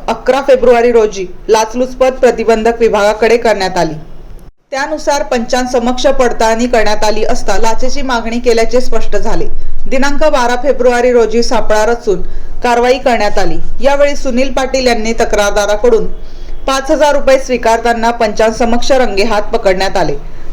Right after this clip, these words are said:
त्यानंतर सुनील पाटील, संजय पवार यांच्या विरुद्ध शिरपूर शहर पोलीस ठाण्यात गुन्हा दाखल करण्यात आला आहे. ही कारवाई पोलीस उपअधीक्षक सचिन साळुंके, पर्यवेक्षण अधिकारी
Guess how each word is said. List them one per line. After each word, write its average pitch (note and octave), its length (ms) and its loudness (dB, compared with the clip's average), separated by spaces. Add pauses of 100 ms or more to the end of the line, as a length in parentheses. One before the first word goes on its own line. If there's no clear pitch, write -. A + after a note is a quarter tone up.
त्यानंतर D4 420 0
सुनील C4+ 380 0
पाटील, A#3+ 360 0
संजय A3+ 340 2
पवार B3 300 0
यांच्या A#3 260 0
विरुद्ध A3+ 400 0
शिरपूर B3+ 400 0
शहर C#4 260 2
पोलीस A#3+ 400 0
ठाण्यात A#3+ 340 -2
गुन्हा A3 200 0
दाखल A3+ 300 0
करण्यात G#3 380 -2
आला G3+ 160 -2
आहे. E3+ 240 -4 (720)
ही C#4+ 120 -2
कारवाई D4+ 380 2
पोलीस B3+ 380 0
उपअधीक्षक A#3+ 720 -2
सचिन A3+ 340 0
साळुंके, A3+ 800 -2 (180)
पर्यवेक्षण C4 580 2
अधिकारी A#3+ 440 0